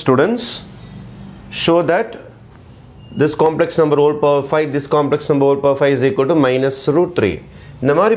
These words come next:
பவர்ஸ்லாம் நிறையா வந்தது அப்படின்னா, டைரக்டா உள்ளார பண்ண முடியாது. ஏன்னா, a plus b whole square cube வரைக்கும் போடலாம். பவர் ஃபைவ்னா கஷ்டமா இருக்கும்.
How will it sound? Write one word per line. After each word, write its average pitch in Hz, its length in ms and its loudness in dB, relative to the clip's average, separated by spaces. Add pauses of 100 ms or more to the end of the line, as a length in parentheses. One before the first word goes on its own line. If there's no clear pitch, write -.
(100)
பவர்ஸ்லாம் 196 560 0
நிறையா 156 240 2 (140)
வந்தது 139 400 2 (260)
அப்படின்னா, 110 400 0 (200)
டைரக்டா 170 500 0
உள்ளார 160 320 0
பண்ண 143 200 0
முடியாது. 135 300 2 (120)
ஏன்னா, 139 120 4 (160)
a - 20 2 (120)
plus 139 180 2 (120)
b 139 80 2 (120)
whole 139 240 2
square 151 320 0 (160)
cube 160 240 2
வரைக்கும் 147 320 0
போடலாம். 107 340 0
பவர் 135 240 2
ஃபைவ்னா 165 320 2
கஷ்டமா 160 380 0
இருக்கும். - 260 -8